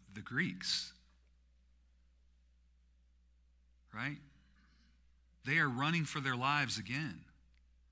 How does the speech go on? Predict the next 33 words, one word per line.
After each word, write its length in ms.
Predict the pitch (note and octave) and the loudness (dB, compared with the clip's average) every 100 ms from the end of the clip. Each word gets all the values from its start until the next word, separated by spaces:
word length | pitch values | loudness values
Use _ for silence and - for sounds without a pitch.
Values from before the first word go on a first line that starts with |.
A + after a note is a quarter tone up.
| _ - | _ -16
Now 60 | B2 | -10
think 280 | - G3+ G3 | -4 -2 0
about 260 | C#3 B2 | 0 -2
that 160 | A#2 G#2 | -4 -8
for 180 | - G#2 | -8 -8
just 340 | - E3 D#3 - | -4 -2 0 2
a 60 | |
second. 420 | - A2+ - E2+ - | 2 2 -2 -12 -12
What 120 | C#3 | -6
does 160 | G#3+ G3+ | -2 0
that 160 | D3+ A#2 C3+ | -2 -4 -6
look 220 | G3 - | -6 -4
like 320 | B2 F#2+ - - - - - - | -4 -4 -6 -16 -20 -20 -20 -6
when 180 | C3+ C#3+ | -2 2
your 140 | C3+ | 4
circumstances 1500 | C3 - - G3 G3 F3 - - G#2+ G2 - F2 G2 B2+ - - - - - A2 | 6 6 6 4 0 2 2 2 -2 -4 -6 -8 -8 -4 -4 -4 -10 -20 -10 -2
don't 420 | D3 D#3+ B2+ G2 | 0 0 -6 -6
bind 560 | A#2 D#3 F#3 F3 A#2+ | 0 2 4 4 2
you 260 | F#2 F2+ F2 B2+ - - - - _ _ - - - | 0 -4 -12 -14 -20 -20 -20 -20 _ _ -20 -16 -12
to 80 | - | -4
only 280 | D#3+ F#3+ G3 | 2 4 4
feasting 520 | F#3 F3+ F3+ - C#3+ | 4 4 4 4 4
when 100 | B2 | 0
things 260 | A#2 C#3 A#2+ | -2 -2 -2
are 60 | A2 | -4
good, 460 | G#2 D3+ C#3 - - - _ _ - - - - - - | -4 -6 -8 -14 -20 -20 _ _ -20 -20 -20 -20 -20 -6
to 80 | E3 D3 | -4 0
only 280 | G3 A3 | 4 6
trying 300 | G3 F#3+ F3+ D#3+ | 6 8 8 8
to, 60 | |
like, 420 | C#3 C3 A#2 A2 | 6 6 2 -4
be 140 | B2+ C3+ | -4 -2
joyful 800 | G#2+ C3 E3+ D#3+ A2 F#2 F2+ A#2 | 2 4 4 2 -2 -10 -10 -12